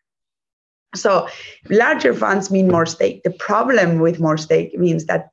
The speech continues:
it brings more competition because every percentage that you win is a percentage that I lose. And I'm gonna fight for every percentage with my life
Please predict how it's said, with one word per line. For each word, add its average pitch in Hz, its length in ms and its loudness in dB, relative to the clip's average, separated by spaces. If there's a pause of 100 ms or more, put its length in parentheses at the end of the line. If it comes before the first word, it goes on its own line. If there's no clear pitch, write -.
(160)
it 180 220 0
brings 180 280 2
more 160 140 0
competition 170 640 -2
because - 260 -6 (100)
every 208 260 0
percentage 190 560 -2
that 175 180 0
you 165 100 -2
win 165 160 2
is 160 140 -4
a 170 60 -6
percentage 175 400 -6
that 165 160 0
I - 40 2
lose. 160 320 -6 (920)
And 185 100 2
I'm 180 80 6
gonna 214 180 2
fight 233 320 -2
for 202 140 0
every 180 220 2
percentage 170 460 0
with 190 200 0
my 202 180 0
life 180 340 2